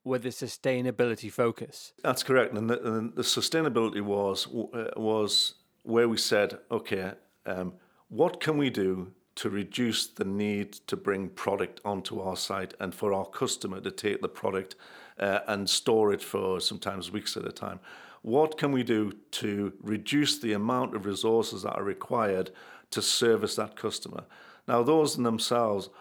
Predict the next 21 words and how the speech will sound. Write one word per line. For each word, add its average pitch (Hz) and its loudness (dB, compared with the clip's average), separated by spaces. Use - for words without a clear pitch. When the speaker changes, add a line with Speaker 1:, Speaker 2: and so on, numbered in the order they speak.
Speaker 2:
are 107 4
very 117 4
big 110 -2
questions 101 -4
that 98 -4
are - -6
very 104 2
hard, 104 -2
uh, 101 0
for 101 0
the 101 -2
normal, 120 4
traditional 117 0
logistics 101 -2
process 101 -4
to 101 -8
be 104 2
able 101 2
to 101 -10
change 98 -2
things. - -14